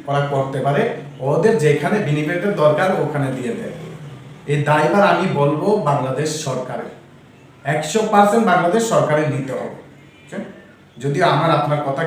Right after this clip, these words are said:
কিচ্ছুই যায় আসে না। তো এখন আসুন আমরা কি করতে পারি, ওই মূল কথায় আসি যে আপনি তো এখন আসতে পারেন নাই, তাহলে আপনি কি করবেন? এখন আপনারা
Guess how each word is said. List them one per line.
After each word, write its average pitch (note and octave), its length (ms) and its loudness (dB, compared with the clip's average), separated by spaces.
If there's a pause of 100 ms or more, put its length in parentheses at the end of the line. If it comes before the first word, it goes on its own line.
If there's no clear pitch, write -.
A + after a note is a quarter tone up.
(100)
কিচ্ছুই D3 320 -6
যায় A#2 220 -4
আসে A2 180 -10
না। G2+ 120 -14 (600)
তো - 80 -6
এখন F#3 200 2
আসুন E3+ 300 0
আমরা D3+ 220 0
কি D#3 240 -4
করতে D3 260 -2
পারি, E3 240 0
ওই C3+ 160 0
মূল A#2+ 280 -6
কথায় C#3 320 -2
আসি - 300 -6 (400)
যে - 120 -10
আপনি B2+ 340 -4
তো E3+ 80 -2
এখন D3 220 2
আসতে C3+ 300 -4
পারেন C#3 360 0
নাই, C3+ 160 -2 (100)
তাহলে B2+ 220 -4
আপনি - 220 -6 (100)
কি C3 180 -6
করবেন? G#2 260 -8 (600)
এখন G#3 200 0
আপনারা E3+ 400 0